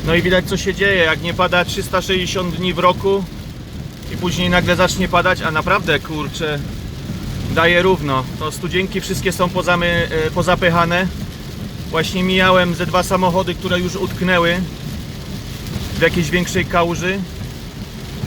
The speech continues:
No ale jak mus, to mus. Do roboty trzeba jechać. <laughs> Pewnie za wiele tam nie będzie w tej pracy do robienia, bo przy tym, y, a pogodzie, no, przy tej, przy tym,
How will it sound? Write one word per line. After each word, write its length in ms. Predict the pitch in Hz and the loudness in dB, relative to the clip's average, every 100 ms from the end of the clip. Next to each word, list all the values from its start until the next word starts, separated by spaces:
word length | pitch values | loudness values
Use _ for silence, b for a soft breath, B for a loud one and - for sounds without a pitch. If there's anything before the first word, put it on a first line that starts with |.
| - - - - - - - - - | -6 -8 -8 -6 -6 -6 -6 -4 -2
No 80 | 131 | 2
ale 160 | 160 165 | 6 6
jak 160 | 170 | 6
mus, 240 | 160 170 - | 2 -2 -2
to 120 | 185 | -2
mus. 240 | 208 202 - - - - - - - - - - - - | 0 -2 -4 -8 -10 -12 -10 -8 -8 -6 -6 -6 -4 -2
Do 100 | 156 | 0
roboty 340 | 156 156 175 | 4 4 2
trzeba 300 | - 165 175 | 0 2 4
jechać. 400 | 214 196 135 - - - - - - - - - - | 2 2 0 -2 -8 -8 -8 -8 -10 -10 -8 -8 -2
<laughs> 1700 | 190 180 - 175 - - - - - - - - - - - - - | 2 2 2 0 0 -6 -6 -6 -8 -8 -8 -8 -10 -6 -4 -4 -4
Pewnie 260 | 143 151 139 | -2 0 2
za 160 | 156 | 2
wiele 240 | 151 160 147 | 4 2 2
tam 180 | 160 | 2
nie 100 | 160 | 2
będzie 300 | 160 156 151 | 2 2 0
w 40 | 139 | -2
tej 120 | 156 | -2
pracy 420 | 151 151 - 160 - - - - - - - - - | 2 0 0 -4 -4 -8 -10 -10 -8 -10 -12 -10 -2
do 100 | 160 | 2
robienia, 500 | 160 151 160 170 180 | 2 2 2 2 2
bo 120 | 160 | 0
przy 220 | - 165 | -6 -8
tym, 260 | 151 156 156 | -6 -6 -6
y, 360 | 156 156 151 - - - - 131 | -4 -4 -4 -6 -8 -6 -4 -2
a 40 | |
pogodzie, 500 | 139 143 147 147 143 131 | 0 0 0 2 0 0
no, 80 | |
przy 200 | 117 - | -2 -2
tej, 140 | 127 117 | -2 -2
przy 200 | - 120 | -4 -4
tym, 200 | 113 | -2